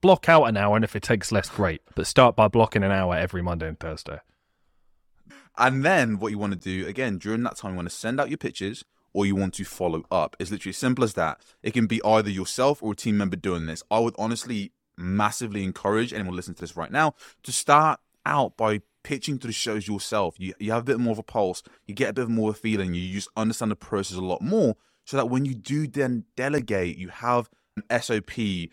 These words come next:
Speaker 2: that you can give to your team member that they can use to follow and to pitch and follow up correctly with the podcast you're pitching to. In terms of follow-ups, you might be asking, "Follow-ups, what do you mean by that?" Every three to four days,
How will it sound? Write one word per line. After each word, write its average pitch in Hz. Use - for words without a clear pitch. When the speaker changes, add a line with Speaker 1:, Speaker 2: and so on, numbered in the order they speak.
Speaker 2:
that 98
you 107
can 104
give 117
to -
your 92
team 107
member 85
that 101
they 117
can 113
use 90
to 92
follow 123
and 120
to 120
pitch -
and 107
follow 104
up -
correctly 90
with 87
the 95
podcast 80
you're 76
pitching 113
to. 76
In 117
terms 147
of 135
follow-ups, 160
you 113
might 104
be 85
asking, 107
"Follow-ups, 117
what 123
do -
you 123
mean 117
by 95
that?" 80
Every 151
three 170
to 151
four 110
days, 98